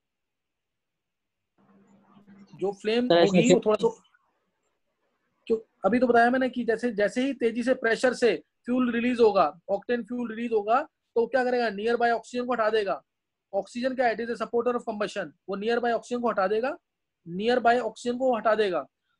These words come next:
Speaker 1: तो इसलिए जब आ-, oxygen है ही नहीं, oxygen थोड़ा ऊपर जाके मिलेगी, तो इसलिए flame हल्का सा हटके जलेगी, बिल्कुल exactly burner के साथ लगी नहीं हुई होगी,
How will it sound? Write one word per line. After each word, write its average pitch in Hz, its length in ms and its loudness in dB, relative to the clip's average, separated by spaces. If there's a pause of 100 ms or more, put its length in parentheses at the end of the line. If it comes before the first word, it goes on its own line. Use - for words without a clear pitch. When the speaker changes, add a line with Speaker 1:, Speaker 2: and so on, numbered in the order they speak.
(140)
Speaker 1:
तो 269 400 2
इसलिए 240 480 -6 (260)
जब 208 100 -2
आ-, 214 280 -4
oxygen 247 360 -6
है 220 140 0
ही 247 60 0
नहीं, 214 300 -6
oxygen 240 260 -6
थोड़ा 226 180 0
ऊपर 240 200 0
जाके 240 300 0
मिलेगी, 196 400 -2 (220)
तो 220 120 -2
इसलिए 233 300 -6
flame 254 640 -2
हल्का 226 240 -2
सा 254 140 0
हटके 226 280 0
जलेगी, 175 500 0 (280)
बिल्कुल 214 300 -4
exactly 233 460 -4 (280)
burner 220 380 2
के 240 100 -2
साथ 240 160 0
लगी 233 180 0
नहीं 247 120 0
हुई 240 120 0
होगी, 180 320 0